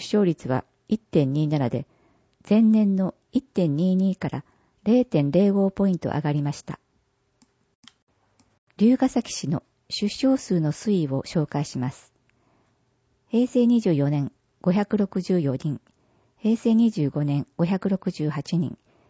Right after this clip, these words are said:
平成二十六年、五百四十五人、平成二十七年、五百四十三人、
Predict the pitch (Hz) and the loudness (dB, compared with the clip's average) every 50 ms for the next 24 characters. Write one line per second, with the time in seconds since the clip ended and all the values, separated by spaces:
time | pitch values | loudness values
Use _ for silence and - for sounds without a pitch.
0 | _ _ _ - 196 208 233 240 - - 233 226 220 233 220 208 170 151 147 143 | _ _ _ -2 0 2 2 2 2 2 2 4 4 4 4 2 2 2 0 -2
1 | - - 160 147 143 135 - _ _ _ _ _ - 196 214 208 - 214 214 226 | -2 -4 -2 -2 -2 -4 -6 _ _ _ _ _ 0 0 0 0 2 2 4 4
2 | 214 180 - 139 135 131 - 147 147 151 139 - _ _ _ _ _ _ _ _ | 4 2 2 -2 -4 -4 -4 -4 -2 -4 -4 -6 _ _ _ _ _ _ _ _
3 | _ - 214 233 233 - 240 233 226 226 226 220 208 165 147 139 143 143 151 151 | _ 0 0 0 2 2 2 2 4 4 2 2 2 0 0 0 0 -2 -2 -2
4 | 135 123 123 - - _ _ - 170 196 196 - 208 214 214 202 175 139 - 131 | -2 -4 -4 -6 -8 _ _ -2 0 0 0 0 2 2 2 2 2 0 -4 -6
5 | - - 139 165 160 139 143 - | -6 -4 -2 -2 -2 -2 -4 -6